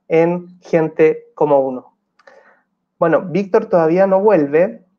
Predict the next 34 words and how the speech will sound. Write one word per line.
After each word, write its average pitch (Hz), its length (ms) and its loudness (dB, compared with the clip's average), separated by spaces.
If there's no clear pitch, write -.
Les 147 160 -8
voy 165 140 0
a 175 80 2
proponer 170 500 -2
que 196 220 -4
vamos 170 220 -4
a 156 40 -2
hacer 160 140 -8
una 160 140 -6
pausa 170 280 -4
muy 180 140 -4
breve. 240 540 -2
Yo 160 160 -10
me 143 60 -10
voy 147 100 -6
a 147 100 -4
comunicar 147 400 -6
con 170 160 -6
él 180 120 -2
y 175 40 -2
volvemos 160 440 -2
a 160 100 -4
la 143 180 -2
transmisión 147 640 -6
en 165 200 -6
breves 160 280 0
segundos, 135 380 -4
para 139 160 -10
no 135 60 -8
tenerlo 143 320 -2
aquí 143 200 -2
en 147 80 0
un 147 80 -4
relleno 147 500 0